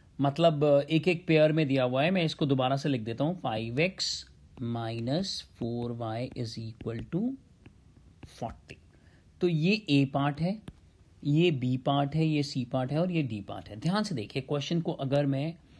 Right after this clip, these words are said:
वापस यहाँ लिखूँ, अगर एट चिल्ड्रन कम होते, यानी X माइनस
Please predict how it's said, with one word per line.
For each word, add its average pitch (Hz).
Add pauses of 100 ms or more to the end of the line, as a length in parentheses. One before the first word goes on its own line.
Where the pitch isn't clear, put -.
(280)
वापस 127
यहाँ 131
लिखूँ, 117 (640)
अगर 247 (120)
एट 214
चिल्ड्रन 214 (180)
कम 196 (100)
होते, 143 (720)
यानी 139 (140)
X -
माइनस 135